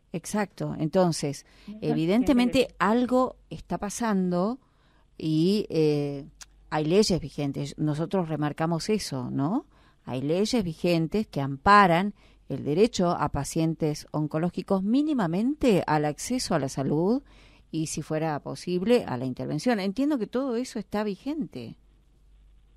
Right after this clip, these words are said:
Speaker 2: Ujú. Es como que si, como el hospital tiene un puesto de salud, ¿y qué salen ellos ahora? A hacer los recorridos en los barrios. ¿Qué seguridad?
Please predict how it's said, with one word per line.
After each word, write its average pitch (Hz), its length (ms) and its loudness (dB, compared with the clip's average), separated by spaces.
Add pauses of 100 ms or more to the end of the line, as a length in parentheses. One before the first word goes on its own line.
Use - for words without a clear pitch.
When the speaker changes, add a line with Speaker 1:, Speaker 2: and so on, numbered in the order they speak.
(100)
Speaker 2:
Ujú. 226 560 -4 (840)
Es 302 160 -2
como 320 260 -2
que 190 160 -2
si, 185 240 -4 (200)
como 233 400 -2
el 196 140 -4
hospital 269 400 -6
tiene 254 160 -2
un 226 80 -4
puesto 214 260 -4
de 190 80 -6
salud, 175 320 -2 (300)
¿y 220 140 -6
qué 294 260 -4
salen 226 320 -2
ellos 190 340 -4
ahora? 170 380 -4 (180)
A 185 100 -2
hacer 269 200 -6
los 226 160 -4
recorridos 185 520 -4
en 175 60 -4
los 156 140 -6
barrios. 160 480 -4 (340)
¿Qué 339 240 -2
seguridad? 254 720 -2